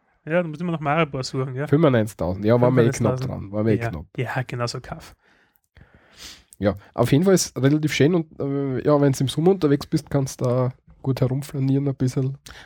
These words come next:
Speaker 1: Nein, wir haben
Speaker 2: Cafés draußen gibt's einige.
Speaker 1: wir haben ja sehr cool gehabt am ersten ersten nämlich, weil es war ein bisschen nebelverhangen und sonst alles überall.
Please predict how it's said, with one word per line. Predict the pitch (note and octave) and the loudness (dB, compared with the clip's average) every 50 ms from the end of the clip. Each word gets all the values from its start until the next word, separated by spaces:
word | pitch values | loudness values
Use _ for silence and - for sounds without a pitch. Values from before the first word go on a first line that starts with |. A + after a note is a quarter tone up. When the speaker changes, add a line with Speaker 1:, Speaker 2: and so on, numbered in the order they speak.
| _ - | _ -2
Speaker 1:
Nein, | D#3 C#3+ D#3 G#3 | 2 4 4 4
wir | G3 F3+ D3+ | 4 4 4
haben | C#3+ C#3 | 4 4
Speaker 2:
Cafés | C3+ - - - G2 A2+ C3+ - - | 2 2 2 2 2 2 0 -2 -2
draußen | - A#2 A2 C3 C3+ D3+ | 0 0 0 0 0 -2
gibt's | C3+ C3+ C3 - - | -4 -6 -4 -2 0
einige. | A2+ G#2+ A#2+ C#3 | 0 2 2 4
Speaker 1:
wir | D3 C#3 C#3 C#3 | 4 4 4 2
haben | - | 0
ja | - | -2
sehr | - - - - D3 - - - | -4 -2 -2 -2 -4 -4 -6 -8
cool | D3+ | -8
gehabt | C#3 - - D#3 - - | -6 -4 -6 -6 -4 -4
am | C#3 C#3+ | -6 -4
ersten | - - C#3 C3+ - - D#3+ C#3+ | -4 -2 -2 -4 -4 -4 -2 0
ersten | C#3+ C#3+ C#3 - - - | 0 0 0 -2 -4 -2
nämlich, | D3 C#3 C#3 D3+ G3 A3+ - - _ _ _ _ _ _ _ _ _ _ _ _ _ _ _ - - - | -2 0 0 0 -2 -2 -4 -10 _ _ _ _ _ _ _ _ _ _ _ _ _ _ _ -20 -14 -4
weil | - D3+ C#3+ C#3 C#3 | 0 4 4 4 4
es | - C#3+ - | 2 0 -2
war | - C#3 | -2 -2
ein | C#3 | -2
bisschen | C3+ D3+ D3 | -2 -2 -2
nebelverhangen | C#3+ C3+ C3+ C#3+ C#3 - - D3 - - D#3 D3 D3 | -2 -2 -4 -4 -6 -4 -6 -6 -4 -6 -10 -8 -8
und | D#3+ | -8
sonst | D#3 - E3+ D#3+ - - | -8 -8 -8 -10 -10 -10
alles | - G3 F3 - | -10 -10 -8 -8
überall. | - D#3 D3+ C#3+ C#3+ D3 D#3 G3+ | -6 -6 -4 -2 -2 0 0 -2